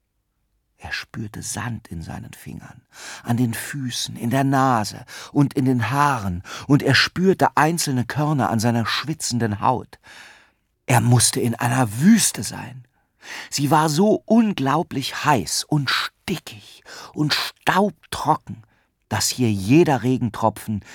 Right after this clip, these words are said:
nichts anderes als eine Wohltat sein konnte. „Puh, was für eine Hitze“, hörte er Paula neben sich murmeln. „Bloß zurück in die Moddermarsch“,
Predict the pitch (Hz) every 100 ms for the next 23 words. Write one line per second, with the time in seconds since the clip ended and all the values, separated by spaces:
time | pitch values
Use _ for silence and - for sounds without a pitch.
0 | - - 120 190 - - - 127 117 98
1 | - - 104 - - 104 95 82 85 104
2 | 82 - - - 73 73 71 65 - -
3 | - _ _ _ _ _ _ _ _ _
4 | _ _ _ _ - - 175 98 - -
5 | - _ _ _ _ _ - - - -
6 | - 107 127 180 - - 190 - _ _
7 | _ _ _ _ _ 95 82 - 69 -
8 | - - - - 92 85 90 - 107 -
9 | 120 120 _ _ _ _ _ _ _ _
10 | _ _ - 175 175 156 - 127 139 135
11 | 110 104 113 92 95 92 76 -